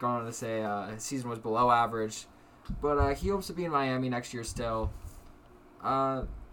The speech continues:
the problem with me with Tua right now is he just hasn't shown enough, like, of what I think he can be. Like, he, he hasn't shown progression. Uh, you look at their last game of the year, you know, obviously his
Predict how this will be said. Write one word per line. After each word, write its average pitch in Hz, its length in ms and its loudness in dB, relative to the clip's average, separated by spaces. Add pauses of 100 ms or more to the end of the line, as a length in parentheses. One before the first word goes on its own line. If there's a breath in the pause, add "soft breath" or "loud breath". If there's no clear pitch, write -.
(140)
the - 60 2
problem 226 340 2
with 135 160 -2
me 123 200 0
with 117 140 -6
Tua 117 200 -4
right 110 160 2
now 110 160 4
is 110 120 -2
he 175 120 -8
just 170 140 -8
hasn't 175 280 -6
shown 156 460 -4
enough, 104 260 -2 (260)
like, 110 320 -4 (1000 loud breath)
of 127 160 -2
what 131 320 2 (120)
I 127 100 -2
think 139 240 -6
he 135 100 -2
can 123 360 -4
be. 110 320 -4 (760 loud breath)
Like, 123 160 -2
he, 131 140 -2 (180)
he 165 60 0
hasn't 175 240 0
shown 160 160 -2
progression. 135 400 -2 (260)
Uh, 117 420 4 (220)
you 147 140 2
look 160 100 2
at 135 80 2
their 131 120 4
last 117 260 4
game 117 140 -4
of 113 40 -6
the 110 80 -2
year, 113 220 -2
you 113 140 -4
know, 110 320 -4 (880)
obviously 120 520 0
his 113 260 -6